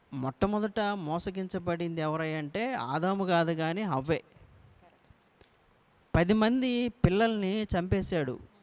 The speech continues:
ఎవరు? అపవాది. భార్యను కూడా చంపొచ్చు. చంపొద్దన్నది ఎవరినంటే ఏబు, ఏబు ప్రాణాన్ని మాత్రమే "నువ్వు ముట్టగాకు అపవాది" అని దేవుడు అపవాదికి వార్నింగ్ ఇచ్చాడు.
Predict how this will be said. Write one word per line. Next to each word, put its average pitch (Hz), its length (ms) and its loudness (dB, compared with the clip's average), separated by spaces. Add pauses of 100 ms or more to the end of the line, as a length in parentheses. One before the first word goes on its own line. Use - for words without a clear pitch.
ఎవరు? 156 280 0
అపవాది. 151 580 -2 (1800)
భార్యను 208 440 2
కూడా 240 180 2 (120)
చంపొచ్చు. 175 520 -2 (2000)
చంపొద్దన్నది 226 720 4
ఎవరినంటే 202 560 0
ఏబు, 196 360 6 (200)
ఏబు 202 280 4
ప్రాణాన్ని 190 520 0
మాత్రమే 185 600 0
"నువ్వు 180 220 2
ముట్టగాకు 170 680 0
అపవాది" 165 460 0
అని 208 160 -2
దేవుడు 180 640 0
అపవాదికి 180 540 0
వార్నింగ్ 170 420 -2
ఇచ్చాడు. 135 380 -4